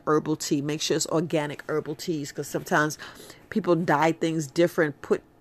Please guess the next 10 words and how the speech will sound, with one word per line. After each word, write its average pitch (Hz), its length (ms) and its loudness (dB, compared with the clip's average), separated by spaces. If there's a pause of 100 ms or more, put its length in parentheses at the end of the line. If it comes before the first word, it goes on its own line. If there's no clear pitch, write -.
(300)
fragrances 175 880 2
and - 120 -4
other 170 220 4
things. 170 280 0
You 196 60 4
don't 190 200 4
want, 196 180 2 (160)
you 190 100 2
don't 220 220 8
want 220 200 6